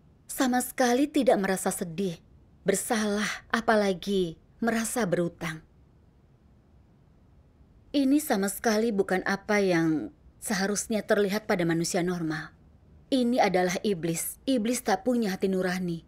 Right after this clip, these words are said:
atau akal. Firman Tuhan sangat menyentuhku. Pemimpin harus menerima kekeliruan saudara-saudari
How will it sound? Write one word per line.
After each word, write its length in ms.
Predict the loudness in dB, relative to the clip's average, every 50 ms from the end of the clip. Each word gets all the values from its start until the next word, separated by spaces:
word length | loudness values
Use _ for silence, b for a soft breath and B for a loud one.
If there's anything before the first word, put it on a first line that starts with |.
| _ _
atau 480 | -2 -2 -2 0 0 2 2 4 4 2 2
akal. 480 | -2 -2 -4 -6 -6 -6 -8 -12 -16 -20 -20 -20 _ _ -20 -20 -20 -20 -20 -20 -20 -20 _ _ _ _ _ _ -20 -20 -20 -20 _ -20 -20 _ _ -20 -20 _ _ _ _ _ -20 -20 -20 -20 -20 -20 -20 -20 -20 _ -20 -20 _ -20 -20 -20 -20 -20 -20 -20 -20 -20 _ _ _ -20 -20 -20 _ _ -20 -20 -20 -20
Firman 480 | -12 -2 0 0 0 2 0 0 0 2
Tuhan 720 | 2 2 2 0 -2 -2 -2 0 0 0 0 -2 -2 -4
sangat 480 | -6 -6 -4 -2 0 0 0 0 0 0
menyentuhku. 640 | 0 0 0 0 0 0 -2 -2 -2 -8 -12 -12 -12 -14 -16 -20 _ _ _ _ _ _ -20 -20 -20 -20 -20 -20 _ -20 -20 _ _ _ -20 -20 _ _ _ _ _ _ _ _ _ -20 -20 -20 -20 _ _ _ _
Pemimpin 640 | 2 2 2 4 2 0 0 0 2 4 4 4 4
harus 400 | 2 2 2 2 0 0 0 -2
menerima 480 | -2 0 0 0 0 0 0 0 0
kekeliruan 720 | 0 -2 0 2 2 2 2 2 4 4 4 4 2 0 -2
saudara-saudari 1120 | 0 0 2 2 2 0 0 -2 -2 -2 0 0 0 2 0 0 -2 -4 -6 -8 -10 -16